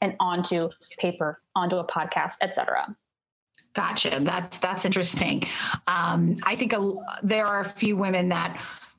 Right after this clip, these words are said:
Speaker 2: you know, kind of make the transition, whether it be from corporate world, um, or from college or from one entrepreneurial endeavor to another,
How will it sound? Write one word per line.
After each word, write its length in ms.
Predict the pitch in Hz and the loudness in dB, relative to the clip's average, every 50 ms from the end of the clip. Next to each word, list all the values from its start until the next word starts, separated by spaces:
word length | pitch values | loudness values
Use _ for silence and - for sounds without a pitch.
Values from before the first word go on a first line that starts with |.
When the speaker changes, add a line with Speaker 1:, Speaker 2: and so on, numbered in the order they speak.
| _ - | _ -2
Speaker 2:
you 100 | - 208 | 0 2
know, 160 | 196 180 180 | 2 2 2
kind 180 | 175 220 196 180 | 2 2 2 2
of 140 | 180 175 180 | 4 4 4
make 240 | 180 180 180 175 | 4 2 2 0
the 100 | - 202 | 0 0
transition, 680 | 175 170 - 185 170 175 185 185 175 - 208 175 175 175 | 0 2 2 2 4 4 4 4 4 4 4 4 4 4
whether 280 | 170 190 190 190 196 185 | 2 2 2 2 2 2
it 60 | 185 180 | 2 2
be 100 | 190 180 | 0 0
from 180 | 170 196 170 | 0 0 0
corporate 400 | 170 170 - 247 - 220 185 180 | 0 0 0 0 2 0 0 0
world, 460 | 190 202 190 190 180 175 175 175 175 170 - - - - - - - - | 0 0 0 2 2 2 2 0 -2 -4 -6 -10 -10 -10 -10 -10 -8 -4
um, 220 | - 170 175 170 180 | -2 0 0 0 0
or 140 | - 170 | 0 0
from 260 | 170 175 185 175 170 170 | 0 0 0 2 2 0
college 480 | - - 214 208 202 190 190 190 180 | 2 2 2 2 2 2 2 2 2
or 80 | 185 175 | 0 0
from 340 | 175 - 180 170 165 165 - | 0 0 0 2 2 2 0
one 300 | - 170 190 220 226 214 | 0 0 0 2 2 2
entrepreneurial 800 | 190 196 214 - - 214 196 190 190 185 185 180 180 180 175 170 175 _ _ _ _ _ _ _ _ - 196 - - | 0 0 0 0 0 2 2 2 2 2 2 2 4 2 2 0 -2 _ _ _ _ _ _ _ _ -16 -12 -6 -2
endeavor 460 | 202 196 190 202 196 190 180 190 190 | 0 0 2 2 0 0 0 0 0
to 140 | 190 - 202 | 0 0 2
another, 640 | 180 180 180 190 208 226 196 175 165 165 175 170 | 2 2 2 2 2 2 2 0 2 0 0 -2